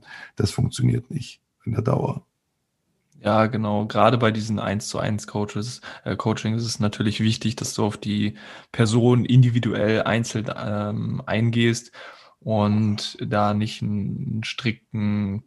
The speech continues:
Speaker 2: Fahrplan hast, der, den jeder aufgezwängt bekommt, sondern jeder wird auch auf seine Art und Weise oder muss natürlich auf seine eigene Art und Weise gecoacht werden. Und da gehört es natürlich dazu, auch gewisse Mindsets zu brechen,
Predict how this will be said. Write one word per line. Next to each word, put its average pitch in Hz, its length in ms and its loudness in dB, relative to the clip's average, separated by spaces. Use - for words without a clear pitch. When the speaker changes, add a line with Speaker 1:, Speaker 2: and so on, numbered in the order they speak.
Speaker 2:
Fahrplan 107 600 2
hast, - 280 -2
der, 98 360 -2
den 113 280 -4
jeder 104 480 4
aufgezwängt 113 680 0
bekommt, 123 500 2
sondern 110 280 2
jeder 113 320 4
wird 113 100 2
auch 120 240 -2
auf 107 220 -2
seine 107 340 -2
Art 104 180 -2
und 104 140 -2
Weise 107 240 4
oder 107 160 2
muss 110 300 4
natürlich 110 340 -2
auf 113 140 -2
seine 104 300 0
eigene 104 360 2
Art 107 160 4
und 110 100 2
Weise 104 260 4
gecoacht - 500 2
werden. 117 360 4
Und 135 560 8
da 123 80 6
gehört 160 220 8
es 151 100 4
natürlich 139 320 2
dazu, 127 460 4
auch 113 160 2
gewisse 113 320 2
Mindsets 110 640 4
zu 110 160 -2
brechen, 131 580 6